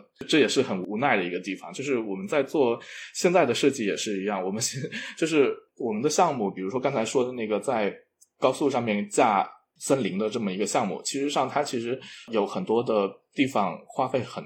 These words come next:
高，那么有一些不必要的项目，就是里面的一些 part，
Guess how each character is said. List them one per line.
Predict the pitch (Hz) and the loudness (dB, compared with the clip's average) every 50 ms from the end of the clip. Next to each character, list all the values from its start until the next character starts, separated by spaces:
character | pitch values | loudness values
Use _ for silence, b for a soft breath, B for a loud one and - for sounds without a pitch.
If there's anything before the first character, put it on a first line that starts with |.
| - - _ | -14 -12 _
高， | - 101 98 101 98 90 - - _ B B B B _ | 0 2 2 4 2 0 -2 -6 _ B B B B _
那 | - 143 | 0 2
么 | 143 131 117 107 101 - - | 2 4 4 2 2 0 -2
有 | - 123 101 | -2 0 0
一 | 98 104 | 0 0
些 | - - 139 | 2 0 0
不 | - 104 101 | 0 -2 -4
必 | - - 151 | -2 -2 0
要 | 156 147 123 113 | 2 2 2 2
的 | 98 - 87 78 69 64 - - _ _ _ _ _ | 0 0 0 -2 -2 -4 -8 -14 _ _ _ _ _
项 | - - - 160 127 | -4 0 0 2 2
目， | 113 104 87 71 - - - - _ _ _ _ | 0 -2 -4 -4 -6 -10 -14 -18 _ _ _ _
就 | - 131 | -2 -2
是 | 123 - - 120 | -2 0 -2 -2
里 | 101 95 | -2 -2
面 | 92 101 113 110 | -4 -4 -4 -2
的 | 104 | -2
一 | 98 98 | -4 -2
些 | 92 - 107 | -2 -4 -4
part， | 101 - - 104 95 90 | -4 -2 0 -2 -2 -2